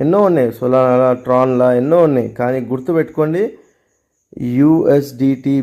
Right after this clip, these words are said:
బీఎన్బీ స్మార్ట్ చైన్ ఇదే మనం ఆన్ చేయాలా. So ఇక్కడ సైడ్లో ఈ బటన్ ఒత్తేయాలా, ఆ బ్లూ కలర్ లైట్ వచ్చేస్తుంది, స్వైప్ చేసేయాలా. So, యూఎస్డిటి బిఎన్బి స్మార్ట్ చైన్, Tether యూఎస్డి, దీని మీదనే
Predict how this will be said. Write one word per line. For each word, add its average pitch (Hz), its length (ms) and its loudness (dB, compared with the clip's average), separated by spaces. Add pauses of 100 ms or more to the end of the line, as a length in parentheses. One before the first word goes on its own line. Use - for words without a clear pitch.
(100)
బీఎన్బీ 127 500 0 (140)
స్మార్ట్ 123 420 -2 (120)
చైన్ 123 240 0 (160)
ఇదే 139 180 2 (140)
మనం 135 180 -2 (320)
ఆన్ 127 240 -2
చేయాలా. 113 380 0 (540)
So 131 80 -4 (180)
ఇక్కడ 127 200 0 (560)
సైడ్లో 143 420 2 (380)
ఈ 147 40 0 (100)
బటన్ 139 320 -2
ఒత్తేయాలా, 110 360 -6 (240)
ఆ 123 120 -2
బ్లూ 135 120 0 (120)
కలర్ 135 260 -2
లైట్ 123 220 -2
వచ్చేస్తుంది, 110 500 -14 (680)
స్వైప్ 131 360 0
చేసేయాలా. 117 380 -6 (500)
So, 135 80 -4 (100)
యూఎస్డిటి 143 500 0 (100)
బిఎన్బి 135 420 -2
స్మార్ట్ 127 400 -2
చైన్, 160 280 0 (300)
Tether 127 260 0 (140)
యూఎస్డి, 131 420 0 (180)
దీని 131 240 0
మీదనే 135 220 -2